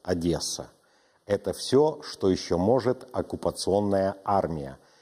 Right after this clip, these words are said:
Продвинуться сколь-нибудь существенно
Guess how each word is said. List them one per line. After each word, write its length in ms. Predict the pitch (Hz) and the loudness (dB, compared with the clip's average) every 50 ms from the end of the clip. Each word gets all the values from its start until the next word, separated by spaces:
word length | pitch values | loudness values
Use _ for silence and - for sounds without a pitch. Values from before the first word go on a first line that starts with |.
| _ _ _ _ _ | _ _ _ _ _
Продвинуться 800 | - 104 104 104 98 101 127 151 151 147 143 - - - 117 113 | -2 -2 -2 -2 -2 -2 0 2 2 2 2 0 0 0 0 0
сколь-нибудь 880 | - - - - - 139 147 156 143 135 127 123 113 104 110 110 107 | 0 -2 -6 -4 2 4 4 4 4 4 2 0 2 2 2 2 2
существенно 880 | - - 110 101 - - 131 143 147 - - - 117 113 110 107 104 - | 0 -4 -4 -4 -2 2 4 4 4 2 0 -2 0 2 2 2 2 0